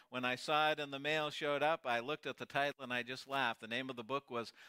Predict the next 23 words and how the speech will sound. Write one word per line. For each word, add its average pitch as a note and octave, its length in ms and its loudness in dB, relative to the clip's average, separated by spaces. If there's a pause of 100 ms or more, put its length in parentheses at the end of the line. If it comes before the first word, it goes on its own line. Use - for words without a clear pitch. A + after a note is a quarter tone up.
(120)
This C#3 220 -6
Is A#2 140 -8
Not C#3 280 -2
the C3+ 120 -4
Life C#3 360 0
I A#2 140 -6
Signed C#3 380 -8
Up D3 180 -6
For. E2+ 300 -18 (460)
<laughs> - 40 -20 (1700)
And C3+ 120 -18
we C#3 80 -14
feel D#3 360 -2
that, A#2+ 280 0
don't D#3 220 -4
we? B2 120 -10 (460)
This G3 160 -2
is G#3+ 120 -6
not E3+ 280 -2
the C3+ 80 -6
life C3+ 280 2
I C3 120 -2
s-, - 140 -12